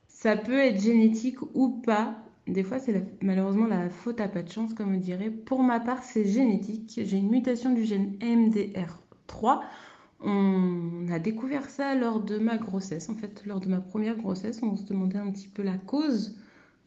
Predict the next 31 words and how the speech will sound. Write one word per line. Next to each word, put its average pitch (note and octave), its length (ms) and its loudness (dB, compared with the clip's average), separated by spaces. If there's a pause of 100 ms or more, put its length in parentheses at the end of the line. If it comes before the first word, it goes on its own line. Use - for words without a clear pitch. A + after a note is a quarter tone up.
(160)
de F#3+ 160 0
ça. F#3+ 300 -6 (760)
Et, F#3+ 300 4
euh, F3 180 -2
suite G#3+ 280 -10
à G3 40 -2
des E3+ 480 -2
tests G3 300 -6
génétiques, F#3 680 -4
le F#3 240 0
médecin F3+ 340 -4
qui G3 160 -4
me F#3 100 2
suivait, F#3+ 460 -2
euh, F3+ 120 -4 (140)
à G3 60 -4
l'époque F#3+ 480 -2
m'a F#3+ 140 2
dit G3+ 260 -6
que - 160 -6
ça G3+ 140 -6
serait A3+ 200 -2
génétique G#3 540 -2
et A3+ 100 -2
que G#3+ 120 -2
j'en F3 160 0
ferais E3 180 -10
une G#3+ 380 0
à F3 80 -14 (140)
chaque G3 280 -8
grossesse. - 540 -14